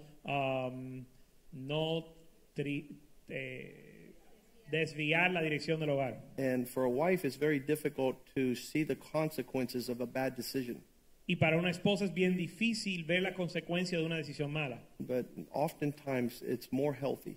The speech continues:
Speaker 1: Pero muchas veces es más saludable.
Speaker 2: After things have been discussed
Speaker 1: Después que las cosas se han
Speaker 2: and
Speaker 1: conversado
Speaker 2: things are considered
Speaker 1: y considerado
Speaker 2: and thought out,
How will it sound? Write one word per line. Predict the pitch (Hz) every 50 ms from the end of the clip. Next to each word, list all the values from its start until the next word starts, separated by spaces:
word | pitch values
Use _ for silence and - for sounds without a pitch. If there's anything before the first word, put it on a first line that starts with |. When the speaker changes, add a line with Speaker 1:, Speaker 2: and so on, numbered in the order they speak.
| - - -
Speaker 1:
Pero | 156 147 147
muchas | 151 160 165 165 185 165
veces | 160 170 175 170 175 160 151
es | 156 139
más | 156 147 147
saludable. | - - 151 147 143 147 139 131 117 113 117 -
Speaker 2:
After | - 135 139 - - 135
things | - - 147 143 139 -
have | 139 127 -
been | - 135 135
discussed | 135 131 120 - - 151 135 151 165 - - -
Speaker 1:
Después | 156 151 156 - 151 175 170 170
que | - 180
las | 165 160 -
cosas | 175 170 165 - 170 151 - -
se | - - - 143
han | 139 147
Speaker 2:
and | 160 -
Speaker 1:
conversado | 160 165 170 170 143 123 117 127
Speaker 2:
things | 135 139 135 127 -
are | 131 120
considered | 120 - 123 117 - - - 143 143 156 160 165 165 165 - -
Speaker 1:
y | 156 151 147 147
considerado | - 147 143 139 - 156 143 135 131 131 123 113 110
Speaker 2:
and | 127 131 123
thought | - - 131 127 127 131
out, | 135 143 165 180 -